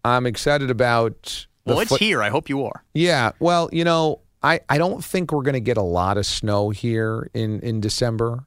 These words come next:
Speaker 1: I feel like we're gonna
Speaker 2: I hope
Speaker 1: skate.
Speaker 2: not.
Speaker 1: And
Speaker 2: It's getting cold, though.
Speaker 1: It's getting cold, but that's okay. I don't mind cold as long as there's no snow.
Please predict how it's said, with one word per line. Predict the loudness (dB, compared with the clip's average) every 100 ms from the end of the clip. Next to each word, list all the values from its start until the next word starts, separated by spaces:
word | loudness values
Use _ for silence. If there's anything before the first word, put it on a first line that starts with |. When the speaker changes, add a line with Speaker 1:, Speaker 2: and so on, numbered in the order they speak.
| -8
Speaker 1:
I | -8
feel | -2 -2 0
like | 0 0
we're |
gonna | -2 0
Speaker 2:
I |
hope | 0 2
Speaker 1:
skate. | 0
Speaker 2:
not. | 0 -4 _ _ _ _ _ _ -4
Speaker 1:
And | 0 0 -2 -4 0
Speaker 2:
It's |
getting | 0 0 0
cold, | 2 2 0 -2
though. | -4 -6 -14 _ _
Speaker 1:
It's | -4 0
getting | 0 0
cold, | 0 2
but | 2
that's | 0 0
okay. | 0 2 2
I | 0
don't | 0
mind | 0 0
cold | 0 0 2
as | 0
long | 0 0
as | -2
there's | -2
no | -2
snow. | -4 -6 -12 -14